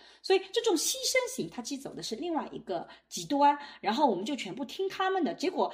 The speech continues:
孩子没有成长出来，什么是我该承担的权利，什么是我不应该做的，甚至哪些事情其实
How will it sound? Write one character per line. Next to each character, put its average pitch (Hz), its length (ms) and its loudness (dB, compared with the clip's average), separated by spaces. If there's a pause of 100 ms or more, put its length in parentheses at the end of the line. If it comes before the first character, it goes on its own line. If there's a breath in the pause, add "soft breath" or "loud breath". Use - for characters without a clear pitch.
(120 loud breath)
孩 190 180 0
子 320 120 4
没 254 140 8
有 220 120 2
成 214 180 -4
长 175 200 -4
出 - 140 -6
来， 170 260 -2
什 - 160 -4
么 175 80 -2
是 359 120 0
我 254 140 -2
该 220 180 2
承 165 220 -8
担 196 180 -2
的 170 160 -4 (180 loud breath)
权 139 260 -8
利， 208 100 -4
什 - 160 -4
么 - 80 -10
是 - 160 0
我 294 260 2 (240 soft breath)
不 - 80 4
应 392 180 4
该 381 160 6
做 359 140 0
的， 185 80 -4 (120)
甚 - 260 -2
至 339 100 0
哪 262 140 6
些 - 160 -2
事 330 160 -2
情 - 240 -4 (100)
其 - 140 -6
实 226 320 0